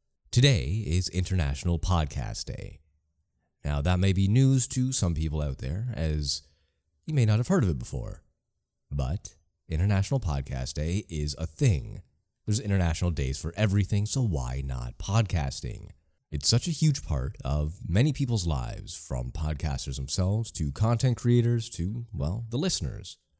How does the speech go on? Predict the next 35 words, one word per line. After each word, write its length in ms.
Personally, 480
International 500
Podcast 540
Day 160
means 240
a 60
lot 260
to 80
me 380
because 320
of 240
the 160
industry 580
I 220
kinda 380
grew 280
up 160
in. 260
I 60
have 100
a 40
background 420
in 80
radio, 480
spent 260
some 140
time 340
on 320
air, 420
and 160
then 320
transitioned 680
over 360
to 300
podcasting. 840